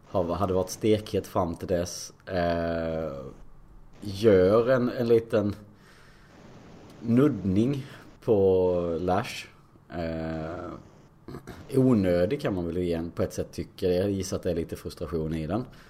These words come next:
Men, eh, blir, eh, blir avstängd i efterhand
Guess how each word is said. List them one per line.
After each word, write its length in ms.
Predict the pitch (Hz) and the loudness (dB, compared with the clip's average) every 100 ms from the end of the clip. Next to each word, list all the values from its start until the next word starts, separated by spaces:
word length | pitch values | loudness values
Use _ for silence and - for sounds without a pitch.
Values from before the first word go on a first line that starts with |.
| - - - - - - | -20 -20 -20 -20 -16 -4
Men, 480 | 95 95 90 90 92 - - | 0 0 0 -2 -6 -14 -14
eh, 840 | 87 85 80 80 80 78 73 78 76 71 - - - _ - | -10 -8 -6 -6 -8 -10 -12 -14 -16 -18 -20 -20 -20 _ -18
blir, 540 | 92 95 123 113 104 95 - - - - - - - - 104 | -10 0 4 6 4 0 -14 -20 -20 -20 -20 -20 -20 -12 -4
eh, 680 | 101 98 95 92 90 90 82 | -2 0 0 -2 -2 -4 0
blir 180 | 131 135 143 | 2 4 4
avstängd 360 | - 90 110 | 2 -2 0
i 60 | 120 | 0
efterhand 440 | - 82 85 98 | 0 -4 -6 -6